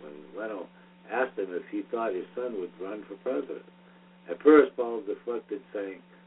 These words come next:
"I never had talked to him about it." But Leno pressed, "What advice would you give him?" And he said, "I would say, be very cautious. You could get elected," answered Paul. "This is the risk you run in politics." And Leno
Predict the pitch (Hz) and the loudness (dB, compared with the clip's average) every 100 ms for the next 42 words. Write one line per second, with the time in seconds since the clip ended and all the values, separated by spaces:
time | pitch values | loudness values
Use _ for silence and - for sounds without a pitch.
0 | - 95 127 147 127 110 - 123 127 117 | -16 -6 0 4 6 4 0 -4 -4 -2
1 | 98 80 71 71 67 69 69 - - - | -4 -4 -6 -8 -8 -10 -12 -18 -20 -16
2 | 110 107 117 135 127 - 123 110 - - | -6 -4 -2 -2 -2 0 0 0 -4 -12
3 | 98 120 117 - 107 107 - 90 92 95 | -8 -4 -4 -2 0 -2 -4 -12 -8 -8
4 | 95 113 - 127 - - - - - - | -4 -4 -4 -12 -14 -20 -20 -20 -20 -20
5 | - - 90 90 87 82 98 85 87 - | -20 -14 -8 -6 -6 -6 -4 -4 -6 -10
6 | 98 107 110 101 120 110 104 - - - | -6 -4 -4 -6 -4 -2 -2 -4 -18 -20
7 | - 117 147 151 135 139 143 143 - 95 | -18 4 8 10 8 4 -2 -4 -4 -6
8 | - - 101 - 131 123 110 104 123 - | -6 -12 -8 -2 0 2 2 2 0 0
9 | 87 76 78 73 85 - 80 76 - - | -6 -6 -6 -8 -14 -12 -10 -10 -12 -20
10 | - - - 120 113 120 107 123 120 95 | -20 -20 -14 -12 -2 4 6 4 2 -8
11 | 87 104 101 76 90 90 80 - - - | -8 -8 -8 -10 -12 -12 -12 -14 -16 -16
12 | - - - - - - - - - - | -20 -20 -20 -20 -20 -20 -20 -20 -20 -14
13 | 85 87 113 120 107 | -10 -8 -6 -6 -4